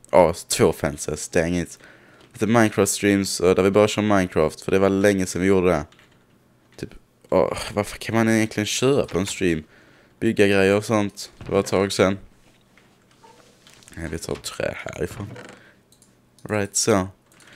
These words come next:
Så jag har fått min nya mikrofon nu också. Den är inte med i denna videon eftersom den ligger hos min pappa och hos min mamma nu. Men, eh, förhoppningsvis, oj, det är ju inte så man gör. Förhoppningsvis kommer det vara mycket bättre ljud, eh,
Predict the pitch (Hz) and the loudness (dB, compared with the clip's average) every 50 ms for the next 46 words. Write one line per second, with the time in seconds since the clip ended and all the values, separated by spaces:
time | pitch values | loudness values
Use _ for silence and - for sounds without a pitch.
0 | - - _ - _ - - - 104 104 107 113 120 131 - 147 139 - 135 135 | -20 -20 _ -20 _ -10 0 4 6 8 10 10 8 8 6 0 2 4 2 4
1 | 139 139 131 127 127 123 - 127 120 - - 143 127 120 123 127 127 123 117 - | 6 6 4 4 2 0 -2 -6 -6 -2 0 2 4 4 4 4 2 2 0 -2
2 | - - 87 101 104 110 110 110 110 110 - 110 113 110 98 80 - 107 110 107 | -4 0 0 2 4 4 4 4 2 0 0 2 2 2 2 4 4 4 4 4
3 | 101 98 92 101 101 92 90 87 90 87 87 87 - - 87 87 87 87 82 78 | 2 2 2 2 2 4 2 0 0 -2 -2 -4 -2 -2 -2 0 0 0 0 0
4 | 85 82 - - 82 80 - - - 85 82 - - - 76 78 82 - - 76 | 0 -2 -2 -4 -6 -4 -4 -2 -2 -2 -4 -4 -4 -2 -2 -2 -2 -4 -6 -6
5 | 80 82 85 85 85 80 87 98 104 107 107 107 - _ - _ _ _ _ - | -2 0 0 0 0 0 0 0 0 0 0 -4 -6 _ -20 _ _ _ _ -20
6 | _ _ _ _ _ _ _ 104 101 95 92 95 95 95 - 110 113 110 117 110 | _ _ _ _ _ _ _ 0 2 2 2 2 0 2 2 2 2 2 0 -4
7 | 107 104 107 107 101 - - 98 101 90 82 82 - - _ _ _ _ - 82 | 0 0 0 0 0 -2 -2 0 0 2 0 -2 -6 -16 _ _ _ _ -4 -2
8 | 90 90 87 87 - - - - - 80 82 78 76 73 76 80 87 _ _ _ | -2 -2 -2 -4 -6 -8 -8 -6 -6 -6 -4 -4 -4 -6 -8 -10 -12 _ _ _
9 | _ _ - _ _ _ _ _ _ _ _ _ - - 107 104 - 104 - - | _ _ -20 _ _ _ _ _ _ _ _ _ 0 0 2 2 0 -4 -2 -2
10 | 104 - - - 107 107 101 101 104 104 104 - 104 92 - 104 104 - - 104 | -2 -2 0 0 2 4 4 4 2 0 0 -2 -2 2 2 2 2 2 -4 -4
11 | 101 101 95 101 101 95 90 90 87 80 82 87 87 85 87 | -2 -2 -2 -2 -2 -2 -2 -4 -4 0 2 4 4 4 2